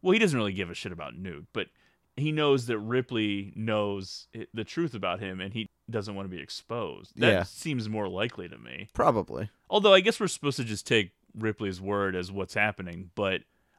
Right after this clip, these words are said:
Speaker 1: I just don't know why the Marines would think, "Okay, yeah, it's a good idea. We saw what happened to that fucking woman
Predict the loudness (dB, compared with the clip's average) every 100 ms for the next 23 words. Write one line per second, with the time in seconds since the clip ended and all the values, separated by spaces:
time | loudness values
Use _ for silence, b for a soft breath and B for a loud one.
0 | 2 4 4 0 2 4 8 8 8 4
1 | 2 2 0 -2 -8 -2 0 0 -2 -2
2 | 2 2 4 4 4 2 0 0 2 2
3 | 0 -4 -2 -2 -4 -2 -4 0 8 10
4 | 12 10 10 8 4 2 2 0 -4 -4
5 | -6 -4 -4 -2 -4 -6